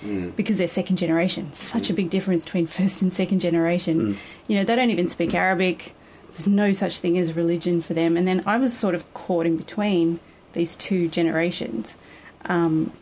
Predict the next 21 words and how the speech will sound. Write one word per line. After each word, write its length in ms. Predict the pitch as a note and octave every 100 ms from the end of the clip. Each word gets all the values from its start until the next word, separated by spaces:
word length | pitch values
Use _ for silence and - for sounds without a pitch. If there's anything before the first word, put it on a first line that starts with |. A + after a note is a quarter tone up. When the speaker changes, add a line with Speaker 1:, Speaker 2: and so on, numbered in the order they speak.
| - - -
Speaker 3:
So 160 | - C#3+
Speaker 2:
and 60 |
Speaker 3:
were 60 | A#2+
you 200 | C3 C3+
the 120 | B2+
youngest 440 | G#2+ G#2+ A#2 A#2+ -
sibling? 340 | B2 A#2+ D#3+
Speaker 2:
I 60 | A3
was 100 | G#3
the 60 |
youngest 360 | F#3+ F#3+ F#3 -
of 80 | F#3
six, 420 | - - - -
Speaker 3:
Right. 100 | F3+
Speaker 2:
so, 280 | B2+ B2+ E3 - - - - - -
yeah. 300 | F#3 - F#3 -
Speaker 3:
So 200 | - A2+
how 220 | A#2 B2
old's 220 | A#2 G#2+ -
the 100 | G2
oldest? 480 | G2 G2 F#2 -